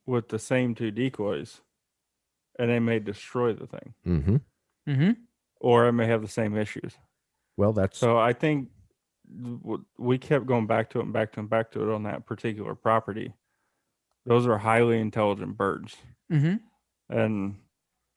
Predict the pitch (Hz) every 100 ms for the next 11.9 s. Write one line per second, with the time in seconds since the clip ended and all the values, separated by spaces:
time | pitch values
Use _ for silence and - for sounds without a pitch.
0 | _ - 147 139 131 127 135 117 127 123
1 | 139 127 113 139 131 139 113 - 117 107
2 | 107 143 139 127 110 120 104 104 110 107
3 | 101 135 131 - _ _ 123 117 - 113
4 | 107 107 - _ _ 120 131 135 120 113
5 | - 123 113 113 110 - 120 127 117 113
6 | - _ _ _ _ _ _ _ _ _
7 | _ _ _ _ - 123 120 107 135 131
8 | 127 113 - 147 135 120 98 120 113 107
9 | 104 98 120 113 110 113 123 131 - -
10 | _ _ _ _ - 117 117 131 143 131
11 | 127 113 104 101 113 143 180 -